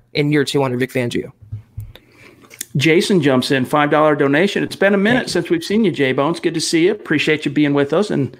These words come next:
Speaker 2: for the donation. Shelby Harris or Wolf? You can only pick one.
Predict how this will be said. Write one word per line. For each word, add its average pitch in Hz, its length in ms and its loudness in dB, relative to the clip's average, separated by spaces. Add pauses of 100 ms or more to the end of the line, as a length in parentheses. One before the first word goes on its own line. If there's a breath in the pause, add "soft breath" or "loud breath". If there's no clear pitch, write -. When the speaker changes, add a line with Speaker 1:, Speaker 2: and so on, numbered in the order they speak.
Speaker 2:
for - 80 -2
the 147 100 2
donation. 135 520 0 (580 loud breath)
Shelby 175 340 2
Harris 165 320 2
or 151 100 2
Wolf? 131 320 0
You 139 140 2
can 135 200 -2
only 175 280 2
pick 175 260 -4
one. 143 320 2